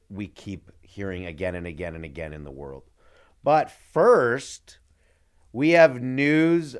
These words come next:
from the bomb shelter slash quarantine slash L A now is saying they're gonna do, like, a mask mandate maybe again, which, anyway, we just, his, it's the same old shit. So,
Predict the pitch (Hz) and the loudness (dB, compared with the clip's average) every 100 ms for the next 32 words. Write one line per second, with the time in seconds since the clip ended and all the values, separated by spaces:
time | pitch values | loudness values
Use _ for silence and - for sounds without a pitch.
0 | 101 - 143 139 131 131 127 123 85 95 | -18 -8 -4 -2 -2 -2 -2 -4 -6 -6
1 | 107 120 127 - 135 123 123 127 120 120 | -4 -2 -4 -6 -2 0 -2 -4 -4 -6
2 | 78 - - 107 113 110 107 - - _ | -10 -18 -14 -6 -4 -2 -4 -8 -20 _
3 | _ _ _ _ _ _ _ - 123 127 | _ _ _ _ _ _ _ -12 -2 0
4 | 127 123 - 123 117 117 113 113 107 - | 0 -2 -8 -8 -6 -4 -4 -6 -10 -16
5 | - - 98 104 101 98 98 - - - | -20 -12 -6 -2 -2 -2 -6 -12 -20 -20
6 | _ _ _ - 117 113 117 117 113 110 | _ _ _ -6 -2 0 0 0 0 0
7 | 104 123 113 110 107 104 104 110 107 101 | -2 -4 -4 -2 -4 -4 -4 -4 -4 -4
8 | 95 95 101 - 113 104 104 110 107 107 | -6 -6 -6 -8 -8 -8 -4 -4 -4 -6
9 | 104 107 107 98 104 107 104 98 90 - | -6 -6 -8 -8 -8 -8 -10 -10 -14 -18
10 | _ _ _ _ _ - - - _ - | _ _ _ _ _ -20 -20 -20 _ -8
11 | 117 101 92 117 135 139 - 123 151 143 | -4 -4 -2 -2 0 -2 -6 -6 -6 -6
12 | 123 139 - 113 - 110 101 95 78 - | -6 -10 -10 -14 -8 -4 -4 -4 -8 -12
13 | - 80 - - 139 127 | -14 -14 -10 2 4 4